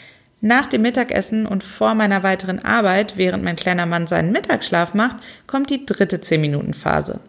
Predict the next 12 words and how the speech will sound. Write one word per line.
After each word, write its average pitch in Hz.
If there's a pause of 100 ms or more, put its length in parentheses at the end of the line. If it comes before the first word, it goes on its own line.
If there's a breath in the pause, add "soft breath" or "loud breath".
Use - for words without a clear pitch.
(140)
In 180
dieser 262
Zeit 190
räume 170
ich -
meistens 170
den 160
Tisch 254
auf 247
und 196
die 185
Küche 254